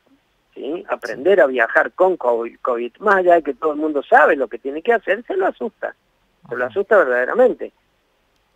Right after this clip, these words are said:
Speaker 1: Porque, y otra de las cosas que también tenemos en esta época, la mayoría de la gente que viaja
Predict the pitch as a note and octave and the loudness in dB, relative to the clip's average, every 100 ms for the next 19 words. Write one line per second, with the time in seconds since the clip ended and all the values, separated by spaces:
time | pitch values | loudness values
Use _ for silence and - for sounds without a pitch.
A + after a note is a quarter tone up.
0 | _ _ C3 B2 C3+ B2+ B2 B2 A#2+ A#2 | _ _ -2 0 2 2 4 0 0 -4
1 | - C#3+ D3+ F3 F#3 D#3+ - E3 E3+ D4 | -4 2 4 6 4 4 4 4 4 4
2 | G#3+ D#3 C#3 D3+ E3 G3 A3+ A3 G3+ C#4+ | 2 2 2 0 0 2 4 2 4 2
3 | B3+ _ _ - B2 C3 B2+ C3 B2+ B2+ | 2 _ _ -12 -8 -8 -4 0 2 0
4 | C#3 C#3 F#3 A#3 D4 _ _ _ _ B2+ | -2 0 4 4 2 _ _ _ _ -6
5 | B2+ B2 C3 C#3 F#3+ F#3 E3 D#3 - F#3 | 0 2 4 4 6 8 8 6 4 -2
6 | E3+ D#3+ F3+ A#3 A#3 E3 - A#3 | -2 -2 2 4 6 6 4 2